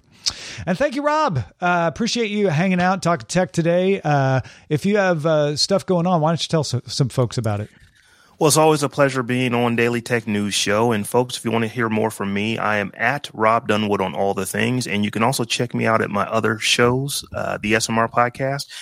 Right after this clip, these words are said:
Speaker 2: and the Tech John. That is the Tech, J A W N, where we talk about tech from a bit of a different perspective.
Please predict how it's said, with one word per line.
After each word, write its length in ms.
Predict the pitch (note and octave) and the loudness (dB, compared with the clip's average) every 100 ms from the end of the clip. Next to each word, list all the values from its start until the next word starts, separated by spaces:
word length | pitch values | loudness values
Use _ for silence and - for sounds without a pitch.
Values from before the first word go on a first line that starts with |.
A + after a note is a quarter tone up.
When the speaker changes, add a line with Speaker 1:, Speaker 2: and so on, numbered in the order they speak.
| - - - | -18 -18 -2
Speaker 2:
and 300 | A#2+ B2 A#2+ | 2 4 2
the 220 | G2+ A#2+ | -4 -6
Tech 280 | B2 B2 A#2 | -2 -2 -2
John. 360 | F#2+ F2 E2 E2+ | -4 -6 -6 -2
That 160 | F#2 | -2
is 140 | F#2 F#2 | -2 -2
the 140 | G2 | -2
Tech, 260 | - A2+ A2 | -2 -4 -6
J 260 | - G#2 A2 | -2 0 0
A 120 | A2 | -2
W 340 | G2+ G2+ G#2 F#2+ | -2 -2 -2 -4
N, 240 | G2 E2+ | -4 -6
where 100 | F2+ | -6
we 100 | G2 | -6
talk 240 | - G#2+ | 0 0
about 280 | - G#2+ A2 | 0 -4 -4
tech 260 | - E3 - | -4 -4 -4
from 240 | - F#3 | -2 -2
a 40 | F#3 | 0
bit 140 | F#3+ | 2
of 120 | F3+ | 4
a 40 | D3 | 4
different 280 | A#2+ - G#2+ | 4 0 -6
perspective. 600 | G2 - - - - | -6 -6 -6 -8 -20